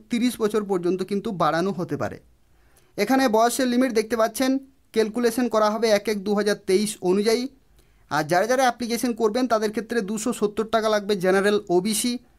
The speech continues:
আর যদি আপনি এসসি এসটি হয়ে থাকেন তাহলে কুড়ি টাকা অ্যাপ্লিকেশন ফি লাগছে। এখানে বেতন দেখতে পাচ্ছেন অত্যন্ত ভালো মানের স্যালারি, লেভেল টেনের স্যালারি বত্রিশ হাজার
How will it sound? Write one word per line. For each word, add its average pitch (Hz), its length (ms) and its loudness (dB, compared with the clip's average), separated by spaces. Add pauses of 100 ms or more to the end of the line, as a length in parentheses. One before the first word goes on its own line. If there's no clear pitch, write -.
(380)
আর 165 160 0
যদি 208 220 0
আপনি 240 160 -2 (120)
এসসি 196 280 -4
এসটি 208 240 -2
হয়ে 185 160 0
থাকেন 214 260 -2
তাহলে 196 200 0 (100)
কুড়ি 196 260 -6
টাকা 208 160 0
অ্যাপ্লিকেশন 170 500 -2
ফি 180 80 -4 (100)
লাগছে। - 260 -8 (840)
এখানে 254 220 2 (100)
বেতন 262 320 2
দেখতে 240 220 -2
পাচ্ছেন 240 300 2
অত্যন্ত 226 260 -2 (120)
ভালো 214 160 4
মানের 220 240 0
স্যালারি, 214 280 2 (100)
লেভেল 202 300 2
টেনের 208 300 2
স্যালারি 220 300 0 (440)
বত্রিশ 202 400 0
হাজার 220 160 2